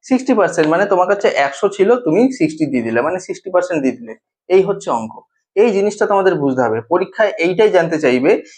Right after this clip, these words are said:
যে একশোর মধ্যে কত, এই সেন্সটা যদি তোমাদের একবার চলে আসে, ব্যাস, তোমরা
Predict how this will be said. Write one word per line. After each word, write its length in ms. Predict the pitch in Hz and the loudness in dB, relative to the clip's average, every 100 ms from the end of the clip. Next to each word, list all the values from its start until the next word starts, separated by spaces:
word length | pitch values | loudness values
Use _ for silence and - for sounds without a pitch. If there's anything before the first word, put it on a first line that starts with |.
| _ | _
যে 260 | 151 208 214 | 0 0 2
একশোর 560 | - 180 180 - 240 226 | 0 0 -2 0 2 2
মধ্যে 460 | 190 190 170 220 240 | 2 0 2 0 2
কত, 280 | 131 113 - _ _ _ _ _ _ _ _ _ _ _ - | -2 -4 -8 _ _ _ _ _ _ _ _ _ _ _ 0
এই 200 | 226 254 | 2 2
সেন্সটা 400 | 208 202 202 185 | 0 0 2 2
যদি 180 | 175 | 2
তোমাদের 320 | 175 170 160 156 | 2 4 4 4
একবার 200 | 131 123 | 2 2
চলে 220 | 139 143 | 2 4
আসে, 340 | 175 175 240 262 - _ | 2 2 0 0 -6 _
ব্যাস, 240 | 131 117 - | -2 -2 -2
তোমরা 400 | 151 170 240 262 | 0 2 2 0